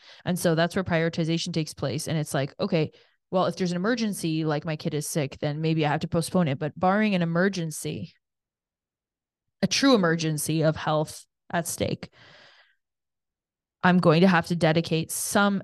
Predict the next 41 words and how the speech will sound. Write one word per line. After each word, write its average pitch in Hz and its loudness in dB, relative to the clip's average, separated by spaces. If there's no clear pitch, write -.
X 190 -4
number 185 2
of 170 -2
hours 175 0
to 214 2
this 165 0
and 170 2
close 170 2
off 175 0
all 156 0
the 160 -2
other 165 0
distractions. 185 -4
And 160 -6
it 160 -8
means 202 -2
I 147 -2
can't 156 -10
do 175 -2
these 170 -2
other 151 0
things. - -6
So 165 6
do 170 4
I 160 8
wanna 160 4
give 180 2
up 175 4
five 160 2
hours 165 6
of 180 0
Netflix, 196 0
or 156 -2
what, 180 0
where 208 2
am 208 -2
I 190 0
gonna 175 0
find 165 -2
this 156 -4
time? 170 -4